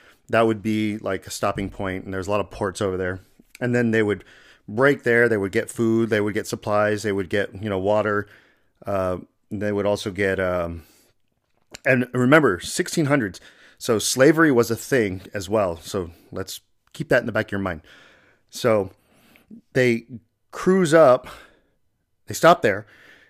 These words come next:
and then they would go north on the east side of Africa, and then they would make their way through the Indian Ocean into, you know, India, and then they would go get their trades.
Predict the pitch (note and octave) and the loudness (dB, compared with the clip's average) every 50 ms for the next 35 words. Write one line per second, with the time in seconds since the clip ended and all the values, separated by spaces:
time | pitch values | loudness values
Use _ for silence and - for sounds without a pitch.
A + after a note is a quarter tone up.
0 | _ _ _ _ _ _ _ _ _ _ - B2+ B2 C3 C#3+ D3 C#3 B2+ - - | _ _ _ _ _ _ _ _ _ _ -4 0 2 4 4 4 4 2 -2 -8
1 | _ _ _ _ _ _ _ _ _ _ - B2 A#2+ A2+ A2 G2 A2+ A2 G#2+ G#2+ | _ _ _ _ _ _ _ _ _ _ -2 0 2 2 2 2 2 2 2 2
2 | G#2+ G2+ G2+ G#2+ A2 B2+ C3+ - - - _ _ _ _ _ _ _ _ _ - | 0 0 2 2 2 0 0 -4 -10 -20 _ _ _ _ _ _ _ _ _ -6
3 | G#2+ G2+ G2 G2 G2 G2 G2 - _ - A2 - G#2+ A#2+ C#3 F#3+ G#3 G3 - C3+ | -4 -2 -2 -2 -4 -6 -8 -10 _ -16 -10 -6 -6 -4 -4 -2 -2 0 0 2
4 | G#2+ G#2 F#2+ F#2 - - - _ _ _ _ _ - G#2 F#2+ - F#2+ G2 F#2+ F#2 | 2 2 0 -2 -4 -8 -18 _ _ _ _ _ -8 -6 -6 -6 -6 -6 -4 -4
5 | F2+ F#2+ F2+ F#2 F#2 F2+ F2 E2+ F#2 G2 F2+ - G2+ F#2 G2 F#2+ F#2 F#2 F#2 - | -4 -4 -4 -2 -2 -4 -4 -4 -6 -6 -6 -4 -4 -2 -2 -2 -2 -2 -4 -6
6 | - - - - _ _ _ _ - G2 G2 G2 G2+ G2 G2 F#2 F#2+ F#2 F2+ - | -10 -20 -20 -20 _ _ _ _ -6 -4 -4 -2 -2 -2 -2 -2 -2 -2 -4 -4
7 | F#2 F2 F2 F2 F2 - G2 F#2 F#2 F2+ F2+ F2+ F2 E2+ E2+ - - G2+ F#2+ E2 | -6 -8 -8 -8 -8 -6 -4 -4 -2 -2 -4 -6 -8 -10 -14 -16 -12 -10 -10 -8
8 | D#2+ E2+ - A2+ A2+ G2+ G2 F#2+ F2+ F2+ F2+ F#2 - - _ _ _ _ _ - | -8 -6 -4 -2 -2 -2 -2 -2 -2 -4 -6 -8 -12 -18 _ _ _ _ _ -12
9 | - G2 F#2+ F#2 F#2 F#2 F2+ F#2+ F2 G2 F#2 E2+ F2+ E2 - F2 E2 - - F#2+ | -8 -6 -6 -4 -4 -4 -4 -4 -2 -2 -2 -2 -4 -6 -8 -8 -8 -6 -6 -4
10 | F2 F2 F2+ F#2 F#2 F2+ F2+ - - - | -4 -2 -2 -4 -6 -6 -10 -14 -16 -18